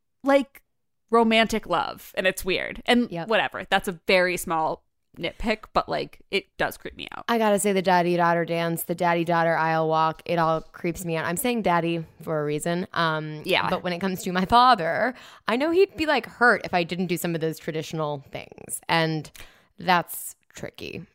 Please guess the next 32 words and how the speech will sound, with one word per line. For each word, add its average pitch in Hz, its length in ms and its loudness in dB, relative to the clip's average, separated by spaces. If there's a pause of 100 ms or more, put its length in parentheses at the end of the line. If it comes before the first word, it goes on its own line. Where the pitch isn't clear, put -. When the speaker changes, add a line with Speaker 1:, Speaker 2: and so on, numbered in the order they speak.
(120)
Speaker 1:
I 190 200 4
have 220 160 4
Speaker 2:
Um, 214 40 -6
Speaker 1:
these 240 200 -2
feelings, 180 400 0
too, 151 240 0
where 151 140 0
I'm 156 200 -2
like, 151 420 -6 (160)
"Oh, 165 320 -4 (280)
I 180 100 4
haven't 180 220 4
had 165 160 -2
those 151 140 -8
conversations 156 680 -8
yet." - 260 -4
<laughs> - 360 -4 (260)
Speaker 2:
Yeah. 156 360 -6 (360)
I 180 140 6
had 254 300 4
one, 175 420 4
I 185 140 0
wrote 247 180 2
an 262 60 -2
article, 165 560 -4 (400)
you 160 100 -6
know, 147 100 -8
obviously 156 360 -4
in 156 100 -8
my 147 100 -8
past 156 360 -4
life 156 320 -4